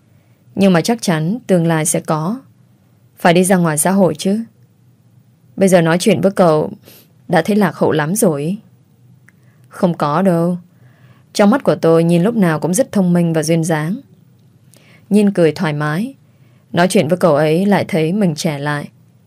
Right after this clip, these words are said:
như thể hai người vẫn ngồi trên ghế nhà trường. Cuộc nói chuyện cứ như thế tiếp diễn rôm rả trong xe. Từ chuyện ngày xưa, thuở học trò cho đến hiện tại. Quả thật đã lâu lắm rồi Nhiên không có cảm giác thoải mái cười đùa như vậy.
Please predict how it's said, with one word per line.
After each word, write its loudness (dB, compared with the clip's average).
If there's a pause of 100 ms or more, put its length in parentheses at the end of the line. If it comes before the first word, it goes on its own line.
(140)
như 0
thể 2
hai 0
người 2
vẫn 0
ngồi 2
trên 0
ghế 2
nhà 0
trường. -4 (800)
Cuộc 4
nói 4
chuyện 2
cứ 2
như 4
thế 0
tiếp 0
diễn 0
rôm 2
rả -2
trong -4
xe. -4 (840)
Từ 2
chuyện 2
ngày 0
xưa, 2 (220)
thuở -2
học -4
trò -4
cho 0
đến -2
hiện 0
tại. -4 (720)
Quả 0
thật -2
đã 2
lâu 4
lắm 0
rồi 2
Nhiên 0
không -2
có -2
cảm -4
giác -4
thoải -2
mái -6
cười -2
đùa 0
như -2
vậy. -2